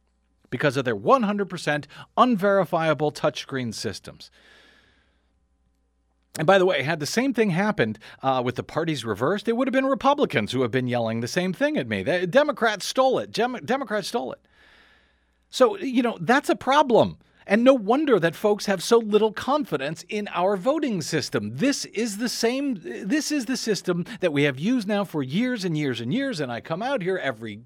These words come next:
day, it seems like, for the past fifteen years, and I yell at you about this, and I try to point it out, and I yell at Democrats about this.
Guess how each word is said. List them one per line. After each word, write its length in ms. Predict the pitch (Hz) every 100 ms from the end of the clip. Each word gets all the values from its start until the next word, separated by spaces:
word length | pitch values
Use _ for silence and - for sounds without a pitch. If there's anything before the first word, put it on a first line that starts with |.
| _ _ _ - 123
day, 440 | 139 208 277 302 - - - - _ _
it 180 | - 156
seems 400 | - 202 233 170
like, 400 | 175 196 226 - _
for 120 | - 143
the 60 |
past 360 | 123 165 185 -
fifteen 580 | - 202 - 190 151 123
years, 480 | 147 277 311 311 - 180
and 160 | 156 123
I 60 |
yell 360 | 104 107 175 254
at 80 | 226
you 180 | 247 240
about 340 | 220 226 226
this, 400 | 226 262 - - _ _ _ _ _ -
and 100 | 139
I 100 | 101
try 260 | - 180
to 80 | 202
point 260 | - 180 147
it 60 |
out, 260 | 165 269 302 180
and 120 | 156
I 60 | 123
yell 280 | 107 123 117
at 180 | 107 104
Democrats 640 | 147 202 226 196 202 202
about 360 | 226 185 202 -
this. 440 | 240 294 - -